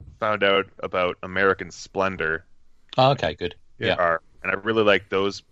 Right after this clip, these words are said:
Speaker 1: books and what I had seen of that. I think it was from the H B O movie, really, is where I first sort of got an inkling as to who he was and what he did.
Speaker 2: Yeah.
Speaker 1: And, um,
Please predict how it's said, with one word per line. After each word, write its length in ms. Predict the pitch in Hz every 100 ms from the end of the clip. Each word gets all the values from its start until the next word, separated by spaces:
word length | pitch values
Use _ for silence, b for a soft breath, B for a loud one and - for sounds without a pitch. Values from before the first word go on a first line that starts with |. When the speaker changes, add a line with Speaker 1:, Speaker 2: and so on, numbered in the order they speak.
| -
Speaker 1:
books 380 | 92 82 - -
and 120 | 90
what 100 | 92
I 100 | 90
had 140 | 87
seen 180 | - 98
of 60 | 90
that. 120 | 92
I 60 | 110
think 120 | 185
it 40 | 196
was 80 | -
from 140 | 110
the 100 | 90 98
H 240 | 107 -
B 140 | 95
O 120 | 82 131
movie, 380 | 101 82 78
really, 420 | 76 95 104 78 85 B B B 101 92
is 160 | 87
where 120 | 95 87
I 100 | 87
first 420 | - 95 - - _
sort 240 | - 95
of 140 | 87 80
got 180 | 85
an 80 | 76
inkling 300 | 90 101 98
as 100 | 87
to 80 | -
who 160 | 98 95
he 120 | 95
was 260 | 90 101
and 100 | 98
what 100 | 87 90
he 100 | 90
did. 260 | 104 175 - - - - - -
Speaker 2:
Yeah. 120 | 90 - - -
Speaker 1:
And, 240 | 120 113
um, 520 | 110 101 98 95 92